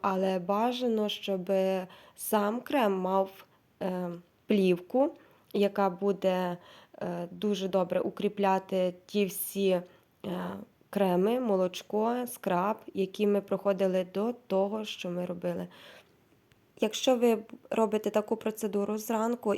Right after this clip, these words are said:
і переживаєте, що всі ці процедури будуть намарні, то я вас хочу заспокоїти, так як, ем, наш останній крем має захисну плівку, і, е,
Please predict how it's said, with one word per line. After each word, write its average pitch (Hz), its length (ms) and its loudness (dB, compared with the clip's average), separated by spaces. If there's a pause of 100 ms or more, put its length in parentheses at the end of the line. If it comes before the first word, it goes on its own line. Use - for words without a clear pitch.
і 202 200 0
переживаєте, 202 880 -2
що 202 440 0
всі 202 340 -2
ці 196 300 -2
процедури 202 580 -2
будуть 190 360 0
намарні, 185 640 -2 (480)
то 196 300 2
я 208 260 2
вас 202 240 0
хочу 196 640 -2 (320)
заспокоїти, 240 960 0
так 196 360 -2
як, 190 260 -2
ем, 190 460 -2 (120)
наш 208 380 2
останній 202 460 2
крем 196 260 2
має 196 280 2
захисну 202 540 -2
плівку, 233 600 0 (520)
і, 190 360 2 (580)
е, 190 200 2